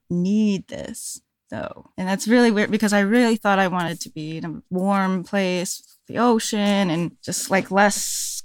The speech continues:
coldness and assholes. <laughs> You know, it was a hardcore work culture where I was. <laughs> And I was like, "You know what? I'm good. I'm good with this. It's, it's fine." And then I left and accepted.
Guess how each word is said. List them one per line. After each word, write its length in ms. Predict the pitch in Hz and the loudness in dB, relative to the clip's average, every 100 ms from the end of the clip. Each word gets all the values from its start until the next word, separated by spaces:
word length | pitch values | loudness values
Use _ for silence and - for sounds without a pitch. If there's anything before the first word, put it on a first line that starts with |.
| - | -12
coldness 1080 | - 233 220 214 214 190 - 214 214 202 - | -2 4 6 6 4 0 -2 2 4 2 0
and 240 | - 92 | -4 -4
assholes. 800 | - 170 190 - 202 190 190 196 | -4 -4 -6 -4 -2 0 2 6
<laughs> 420 | 262 311 330 - | 6 8 6 6
You 160 | - 277 - | 4 4 4
know, 140 | 233 - - - - 392 453 - | 0 -2 -12 -16 -12 -8 -4 2
it 40 | |
was 120 | 415 | 4
a 60 | 392 | 4
hardcore 600 | - 285 233 - 214 185 | 6 6 6 4 4 6
work 160 | 196 | 4
culture 400 | - 185 165 180 | 2 0 0 0
where 120 | 170 170 | 2 6
I 160 | 202 302 | 6 6
was. 480 | 247 233 - - - 339 - - | 4 4 2 -6 -8 -10 -10 -6
<laughs> 60 | - - - _ | -6 -6 -20 _
And 140 | - 220 | 2 4
I 80 | 220 | 6
was 80 | |
like, 160 | 233 220 - | 4 2 4
"You 100 | 294 | 6
know 200 | 311 311 | 8 6
what? 100 | - | 4
I'm 240 | 226 247 | 6 6
good. 300 | 220 190 165 | 6 4 2
I'm 160 | - 254 | 6 6
good 180 | 277 202 | 8 4
with 140 | 185 | 0
this. 340 | 120 85 - - | -4 -6 -8 -8
It's, 440 | 208 - - - - | -8 -8 -10 -10 -8
it's 160 | 247 | -6
fine." 280 | - 185 117 - - | 0 0 0 -6 0
And 140 | 202 | 4
then 80 | 196 | 6
I 80 | 196 | 6
left 360 | 214 226 - - | 6 4 0 -2
and 320 | 196 190 190 | 2 4 2
accepted. 640 | 185 - 175 - 190 180 | 0 -2 -4 0 0 0